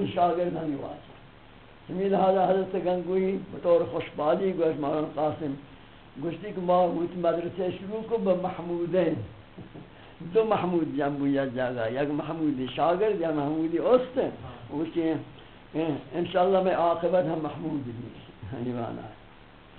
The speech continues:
یعنی یہ معنی ہے۔ ہزارہا چی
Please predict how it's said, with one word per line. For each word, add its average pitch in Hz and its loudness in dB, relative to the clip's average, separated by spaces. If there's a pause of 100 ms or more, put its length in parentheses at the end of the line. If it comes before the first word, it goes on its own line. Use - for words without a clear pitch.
(920)
یعنی 180 0
یہ 220 8
معنی 156 4
ہے۔ - -4
ہزارہا 220 8
چی 226 0